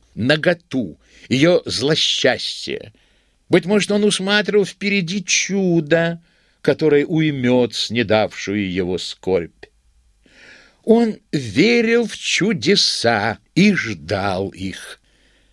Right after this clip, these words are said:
Воспитанный на лоне волшебств, он незаметно для самого себя подчинился действию волшебства и признал его решающим фактором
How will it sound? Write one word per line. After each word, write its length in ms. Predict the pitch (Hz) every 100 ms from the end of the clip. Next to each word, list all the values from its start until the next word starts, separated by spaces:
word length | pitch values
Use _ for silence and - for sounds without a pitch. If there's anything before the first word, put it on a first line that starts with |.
| _ _ _
Воспитанный 1120 | 92 170 - - 156 156 143 123 120 117 107 -
на 180 | 127 123
лоне 420 | 120 131 113 110
волшебств, 760 | 101 107 95 - 175 - - - _ _ - - _ _
он 240 | 170 190
незаметно 800 | 185 190 175 185 180 143 110 107
для 160 | 104 120
самого 420 | - 131 139 127
себя 380 | - 127 226 220 _ _ _
подчинился 920 | 202 208 - - 208 185 139 123 - 147
действию 580 | 113 156 170 - 170
волшебства 1200 | 139 151 - - 113 - - - 101 90 87 76 - - - -
и 100 | 156
признал 560 | - 123 92 90 139 208
его 240 | 185 170
решающим 960 | 120 104 - 117 127 143 123 - - 90
фактором 800 | - - 123 165 - 196 208